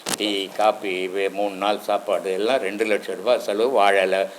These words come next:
ஒரு பக்கம், தை இலை ஒரு பக்கம், இவ்வளவும் போட்டா ரெண்டு லட்சம் ஆகுது. ஆனா, இந்த ரெண்டு லட்சம் இன்னைக்கு என்னால போட முடியுமான்னா, போட முடியாது. அப்போ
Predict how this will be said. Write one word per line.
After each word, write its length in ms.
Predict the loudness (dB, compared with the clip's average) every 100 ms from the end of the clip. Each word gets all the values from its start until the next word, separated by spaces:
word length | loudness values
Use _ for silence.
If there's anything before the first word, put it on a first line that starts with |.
| 0
ஒரு 140 | 2 4
பக்கம், 380 | 2 2 0
தை 220 | 4 4 6
இலை 220 | 4 4
ஒரு 160 | 2
பக்கம், 420 | 2 -2 2 2 2 -6 -20 -20 -20 -20 -20 2
இவ்வளவும் 400 | 8 12 12 12
போட்டா 280 | 10 10 8
ரெண்டு 260 | 6 2
லட்சம் 320 | -2 -2 -4 -4
ஆகுது. 300 | -4 -6 -14 -16 -20 -20 -20 4
ஆனா, 220 | 8 12
இந்த 240 | 12 12 12
ரெண்டு 260 | 12 10
லட்சம் 320 | 12 12 12 10
இன்னைக்கு 420 | 10 8 6 10
என்னால 540 | 10 12 12 12 12
போட 220 | 12 10
முடியுமான்னா, 480 | 10 6 4 2 0 0
போட 160 | -2
முடியாது. 320 | -2 -8 -12 -14 -20 -20 -20 -20 -20 -20 -20 -20 -20 -20 -20 -20 -20 -10 2
அப்போ 480 | 4 8 12 12